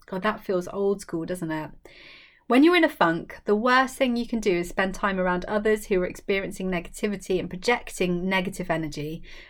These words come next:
especially if you're an empath like me. Steer clear of drama like you have a force field around you. Energy drainers are not what you need right now.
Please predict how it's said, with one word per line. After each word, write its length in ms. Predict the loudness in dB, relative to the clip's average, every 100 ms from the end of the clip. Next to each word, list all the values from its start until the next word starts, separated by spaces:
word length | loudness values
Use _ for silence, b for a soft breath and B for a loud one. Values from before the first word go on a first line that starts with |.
| B
especially 500 | -4 2 2 4 2
if 120 | 4
you're 120 | 2
an 220 | 2 2 -2
empath 280 | -2 -2
like 240 | -2 -2 -4
me. 320 | -4 -4 -8 -12
Steer 360 | -18 2 4 4
clear 300 | 4 4 4
of 80 | 2
drama 400 | 2 4 2 2
like 220 | 0 -2
you 80 | 0
have 240 | 2 2
a 40 | -2
force 380 | 2 0 0 -4
field 300 | -4 -2 -2
around 420 | -2 -2 -4 -6
you. 260 | -6 -6 -8 -16 B B B B B 2
Energy 420 | 6 6 6 2
drainers 460 | 6 4 4 0 2
are 220 | 2 2
not 380 | 2 4 4 4
what 140 | 2
you 100 | 2
need 220 | -2 0
right 160 | -4 -2
now. 360 | -4 -6 -8